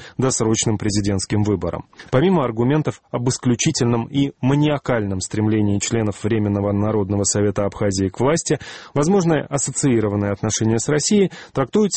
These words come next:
не иначе, как лишение абхазского государства всех атрибутов суверенитета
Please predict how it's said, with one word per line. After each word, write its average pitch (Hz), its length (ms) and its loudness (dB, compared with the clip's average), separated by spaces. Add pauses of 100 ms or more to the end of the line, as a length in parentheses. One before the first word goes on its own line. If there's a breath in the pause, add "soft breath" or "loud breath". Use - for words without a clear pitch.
не 139 280 2
иначе, 143 360 0
как - 220 -2
лишение 117 500 2
абхазского 101 540 -4
государства 107 600 -2
всех - 380 -2
атрибутов 104 520 -2
суверенитета 110 800 2